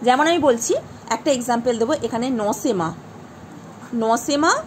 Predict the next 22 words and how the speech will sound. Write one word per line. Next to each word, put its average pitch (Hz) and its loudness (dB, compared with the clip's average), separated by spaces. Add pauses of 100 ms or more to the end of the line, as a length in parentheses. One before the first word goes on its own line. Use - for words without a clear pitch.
(120)
এর 226 2
স্পিসিস 254 -6
হচ্ছে 294 -4
কি? 381 0 (240)
ডলফুসি। 202 0 (480)
নসেমা 349 4
ডলফুসি 277 0
রয়েছে। 277 0 (380)
নসেমা 233 0
ডলফুসিটা 311 0
কি? 320 -2 (460)
একটা 330 0 (100)
আমরা 233 0
জানি 269 0
প্রোটোজোয়া, 180 0 (500)
ঠিক 320 0
আছে? 294 0 (760)
তো 214 4
নসেমা 226 2
ডলফুসি 320 2
কী 302 0
করে? 277 4